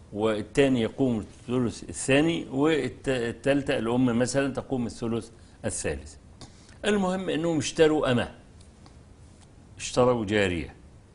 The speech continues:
ف، الم-، لا، لا، ليس هذا. المهم أنهم باعوا جارية عندهم.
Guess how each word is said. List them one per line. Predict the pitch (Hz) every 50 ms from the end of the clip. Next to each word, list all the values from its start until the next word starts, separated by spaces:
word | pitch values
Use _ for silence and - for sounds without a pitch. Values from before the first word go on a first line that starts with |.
| - - - - - - - - - - - - -
ف، | - - 165 170 165 160 160 156 147 - - - - - - - - - - - - - - - - - - - - - - - - - - - - - - -
الم-، | - 113 - - 127 127 127 -
لا، | 127 131 127 131 127 123 127 123 120 113 110 107 101 98 110 113 113 104 101 104 104 - - - 123
لا، | 127 131 123 - -
ليس | 127 135 135 110 - -
هذا. | 95 87 80 71 76 - - - - - - - - 110
المهم | 113 135 165 180 170 -
أنهم | 127 135 151 165 175 175 165 139 117
باعوا | 101 120 165 185 190 170 156 160 151 143
جارية | 123 127 139 139 143 165 185 165 - 143
عندهم. | 131 123 120 120 113 107 95 76 73